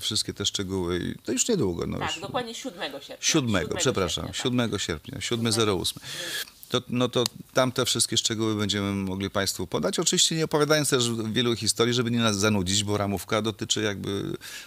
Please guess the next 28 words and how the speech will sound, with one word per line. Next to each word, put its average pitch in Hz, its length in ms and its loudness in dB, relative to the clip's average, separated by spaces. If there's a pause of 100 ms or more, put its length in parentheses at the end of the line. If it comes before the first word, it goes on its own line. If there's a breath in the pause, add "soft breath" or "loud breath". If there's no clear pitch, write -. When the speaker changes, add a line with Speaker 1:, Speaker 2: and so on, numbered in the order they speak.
(140 loud breath)
Speaker 1:
całej, 64 680 2
e, - 40 -8 (580)
gamy 110 460 2
różnych 87 260 0
propozycji 78 640 -4
telewizji 67 400 -2
Puls. - 320 -8 (760 loud breath)
Speaker 2:
E, 175 40 -12 (680 loud breath)
użytkownik 269 540 -10
Monika, 208 600 -10
e, 247 40 -14 (600)
pyta 208 680 -6
o 208 160 -8
to, 208 280 -10 (240 loud breath)
co 381 160 -8
jest 453 140 -4
najważniejsze 202 680 -10
przy - 220 -12
prowadzeniu 202 640 -10
takich 160 340 -14
programów 160 520 -10
jak 147 180 -12
Gra 147 180 -10
Muzyka 143 400 -16 (240)
z - 160 -14
perspektywy - 520 -12
właśnie 240 240 -14
prowadzącego? 202 720 -14